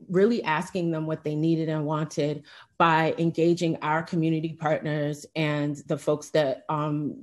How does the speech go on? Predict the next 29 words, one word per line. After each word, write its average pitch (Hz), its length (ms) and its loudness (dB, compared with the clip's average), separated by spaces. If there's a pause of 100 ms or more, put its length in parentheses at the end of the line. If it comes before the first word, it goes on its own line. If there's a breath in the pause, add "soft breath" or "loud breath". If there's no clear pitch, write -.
(120)
trusted 175 420 2
and 160 160 4
believed 165 380 -2
our 156 180 2
work, 156 400 -2 (440 loud breath)
and 170 260 2
also, 165 640 4
um, 147 380 -2
through 165 160 4
the 139 100 2
hard 160 340 4
work 156 200 -2
of 143 200 -4
our 139 140 -2
young 151 420 0
staff, - 840 -2 (360 loud breath)
we 175 120 2
were 175 200 6
able 156 320 0
to, 147 680 0
uh, 139 300 0
change 226 420 2
our 220 180 4
organization 202 680 2
forever. 170 680 -2
Some 180 200 -2
of 196 100 -2
these 202 180 -4
things 175 300 -4